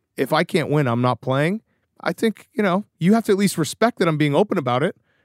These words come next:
I'm not really a sore sport if I tell you I'm a sore sport beforehand.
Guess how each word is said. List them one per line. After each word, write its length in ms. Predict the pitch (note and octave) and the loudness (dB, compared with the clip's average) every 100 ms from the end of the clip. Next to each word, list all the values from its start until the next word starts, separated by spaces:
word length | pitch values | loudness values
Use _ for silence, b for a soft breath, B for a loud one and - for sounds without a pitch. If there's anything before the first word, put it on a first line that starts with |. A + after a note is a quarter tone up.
| - | -6
I'm 100 | E3 | 0
not 200 | B3+ F#3+ | 0 2
really 220 | G#3 G#3+ | 2 2
a 60 | |
sore 280 | D#3 - G3 | 0 0 0
sport 360 | E3 - F#3+ G3+ | 0 0 2 2
if 100 | C#3+ | 0
I 60 | |
tell 200 | B2+ E3 | -4 0
you 100 | G#3 | 0
I'm 120 | F3+ B2 | 0 -2
a 40 | |
sore 240 | - C3 | -2 -2
sport 360 | A2+ - B2+ A#2+ | -2 -2 -2 -2
beforehand. 600 | G#2 - F#3 E3+ A#2 D3+ | -6 -2 0 0 -2 -6